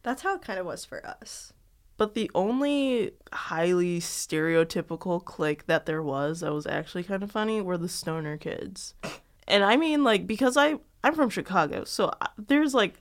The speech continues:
Speaker 2: they're not just stoners, they're, like, crackheads. <laughs> Like, they're, they're, like, doing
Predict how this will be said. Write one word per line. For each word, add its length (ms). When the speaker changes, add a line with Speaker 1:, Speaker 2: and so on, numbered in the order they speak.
Speaker 2:
they're 180
not 180
just 320
stoners, 400
they're, 160
like, 240
crackheads. 840
<laughs> 100
Like, 220
they're, 240
they're, 160
like, 240
doing 480